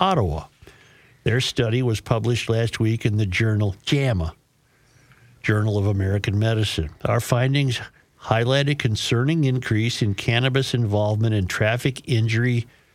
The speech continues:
emergency visits over time, with even sharper spikes following the phases of legalization and commercialization, lead author Doctor Daniel Myron said in a statement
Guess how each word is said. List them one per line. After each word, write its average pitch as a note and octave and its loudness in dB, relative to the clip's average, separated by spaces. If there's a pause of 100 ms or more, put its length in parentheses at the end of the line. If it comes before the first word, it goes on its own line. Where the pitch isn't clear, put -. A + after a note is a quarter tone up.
(260)
emergency B2 0
visits A2 0 (280)
over G#2+ 0
time, A2+ 0 (220)
with G#2 0
even G#2 0
sharper B2+ 0
spikes - -4 (340)
following B2 0 (360)
the - 2
phases B2 0
of G#2 -2
legalization A#2 0
and A2 0
commercialization, A2+ 0 (300)
lead B2+ 2
author B2 0
Doctor A2 0
Daniel A2+ 2
Myron A2 2
said G#2+ -2
in G#2+ 0
a G2+ 0
statement G2+ -2